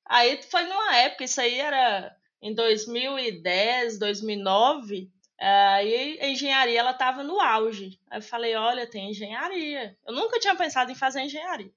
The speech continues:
Aí eu comecei a pesquisar sobre engenharia, engenharia civil tava, tava bem em destaque, né, na época. E assim foi. Aí eu fui chegando, aí eu vim, eu não sou de Belo Horizonte, né, hoje eu moro aqui, mas eu sou do interior de Minas,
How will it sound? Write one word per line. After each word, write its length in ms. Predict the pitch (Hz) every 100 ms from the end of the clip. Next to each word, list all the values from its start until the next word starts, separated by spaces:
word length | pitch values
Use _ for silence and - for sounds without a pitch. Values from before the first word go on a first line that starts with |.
| _ _ -
Aí 200 | 247 269
eu 140 | 294
comecei 540 | 370 370 392 - 247
a 80 | 247
pesquisar 480 | 247 240 - 226 214
sobre 260 | 233 220 226
engenharia, 560 | 233 247 247 302 349
engenharia 400 | 247 233 220 214
civil 460 | 233 240 202 214 240
tava, 600 | 262 220 214 196 190 185 _ _
tava 240 | 208 214
bem 460 | 185 208 285 311 226
em 60 |
destaque, 680 | 196 208 - 202 226 359 302
né, 180 | 220 254
na 220 | 294 190
época. 220 | 262 - _ _
E 280 | - 302 320 427 453 - _
assim 340 | 320 339 381 480
foi. 540 | - 554 269 190 214 _
Aí 200 | - 262
eu 100 | 311
fui 160 | 392 359
chegando, 600 | 359 285 220 233 285 311
aí 120 | 254
eu 120 | 240
vim, 200 | 233 254
eu 180 | 220 214
não 180 | 240 320
sou 160 | 294
de 100 | 226
Belo 160 | 214 220
Horizonte, 600 | 220 233 214 208 427 -
né, 160 | 254 226
hoje 240 | 208 233
eu 60 | 226
moro 240 | 190 208
aqui, 300 | 233 - 269
mas 240 | 311 294
eu 60 | 277
sou 160 | 269 269
do 80 |
interior 340 | 277 269 254 254
de 120 | 247
Minas, 640 | 285 277 262 185 185 -